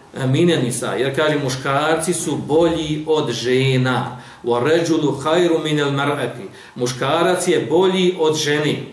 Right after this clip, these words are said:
Kaže, "Wa li hada kanat nubuwwatu mukhtasatu bi rijal", zbog toga je, kaže, vjerovjesništvo specifično i dato samo muškarcima.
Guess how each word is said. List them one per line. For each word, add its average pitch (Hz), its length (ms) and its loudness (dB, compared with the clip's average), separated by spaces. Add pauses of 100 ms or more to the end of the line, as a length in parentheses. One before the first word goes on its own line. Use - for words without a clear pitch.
(600)
Kaže, 156 280 0
"Wa 147 200 0
li 143 100 0
hada 180 460 0
kanat 160 380 0
nubuwwatu 151 600 2
mukhtasatu 156 540 -2
bi 127 80 0
rijal", 113 300 -2
zbog 131 220 -4
toga 180 220 4
je, - 120 0
kaže, 143 180 0
vjerovjesništvo 214 1080 0 (140)
specifično 175 760 -2
i 127 60 -2
dato 143 320 0
samo 160 300 0
muškarcima. 135 1040 -2